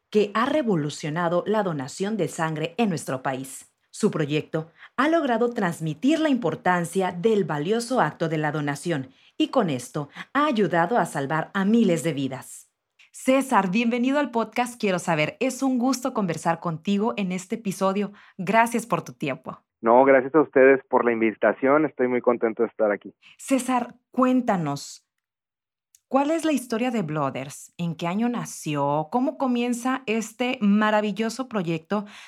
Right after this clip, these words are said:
Speaker 1: Sabemos que surge a raíz de una lamentable experiencia. A ver, platícanos.
Speaker 2: Con mucho gusto. Empezamos en el dos mil catorce.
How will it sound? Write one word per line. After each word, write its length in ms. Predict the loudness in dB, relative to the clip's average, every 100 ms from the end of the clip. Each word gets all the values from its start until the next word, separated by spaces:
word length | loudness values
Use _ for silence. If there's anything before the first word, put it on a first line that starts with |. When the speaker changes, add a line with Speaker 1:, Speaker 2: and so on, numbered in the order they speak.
| -8
Speaker 1:
Sabemos 540 | -2 0 0 -2 -2
que 120 | -4
surge 340 | -4 -4 -2 -4
a 40 |
raíz 360 | -2 -2 -2 -2
de 80 | -2
una 220 | -2 -2
lamentable 840 | -2 -2 -4 -2 0 0 -6 -8 -8
experiencia. 1080 | -8 -10 -8 -6 -6 -8 -10 -10 -8 -6
A 40 | -6
ver, 180 | -8
platícanos. 720 | -8 -12 -8 -8 -8 -10 -20 0
Speaker 2:
Con 180 | 2 4
mucho 240 | 4 4
gusto. 460 | 4 2 0 -2 -2 _ _
Empezamos 600 | -4 0 0 2 2 2
en 100 | 2
el 120 | 2 2
dos 180 | -2
mil 260 | -2 -4 -2
catorce. 680 | 0 2 6 4 4 0